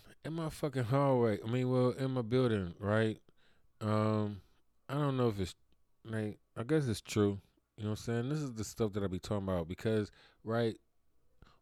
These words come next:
on the topic of being man, man, I guess it's gonna be a part two. Because the thing about, like, I told you about where I lived and things that's been going on and all this and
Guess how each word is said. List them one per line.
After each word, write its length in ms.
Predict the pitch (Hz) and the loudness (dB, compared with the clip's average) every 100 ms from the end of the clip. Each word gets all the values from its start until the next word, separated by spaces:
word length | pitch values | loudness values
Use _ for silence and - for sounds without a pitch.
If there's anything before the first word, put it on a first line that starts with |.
| _ | _
on 240 | 120 143 131 | -4 -2 -4
the 80 | |
topic 440 | - 139 120 120 101 | -4 -4 -2 -4 -4
of 140 | 98 | -4
being 460 | 98 101 101 92 92 98 | -2 0 0 -2 -6 -4
man, 280 | 95 95 | -2 -2
man, 360 | 92 90 90 87 - - _ - | -2 -2 -2 -6 -12 -20 _ -12
I 60 | |
guess 280 | 90 113 107 | -4 -2 -2
it's 80 | 107 | -4
gonna 200 | 101 95 | -2 0
be 120 | 92 | 0
a 60 | 87 | -2
part 340 | - 92 78 | -2 -2 -2
two. 280 | - 95 76 - - - | 0 0 0 -6 -20 -10
Because 560 | 113 - 117 113 107 98 _ _ | -10 0 2 4 2 -2 _ _
the 60 | 104 | -14
thing 240 | - 127 123 | -8 -4 -2
about, 440 | 113 110 107 - - | 2 2 2 0 -4
like, 240 | 101 98 85 _ _ _ - | -2 -2 -4 _ _ _ -10
I 100 | 95 | -8
told 240 | - 131 123 | -2 -2 0
you 80 | |
about 280 | 117 104 98 | 0 0 0
where 140 | 95 95 | 2 0
I 40 | |
lived 420 | 90 92 92 85 | 0 0 0 -2
and 180 | 85 76 | -6 -6
things 200 | 110 117 | -4 -2
that's 140 | 113 104 | -2 -2
been 220 | 101 92 | -4 -4
going 260 | 92 90 | -4 -2
on 220 | 90 90 87 | -2 -2 -4
and 100 | 87 | -2
all 140 | 87 | -2
this 220 | 82 - | -4 -8
and 140 | 87 | -12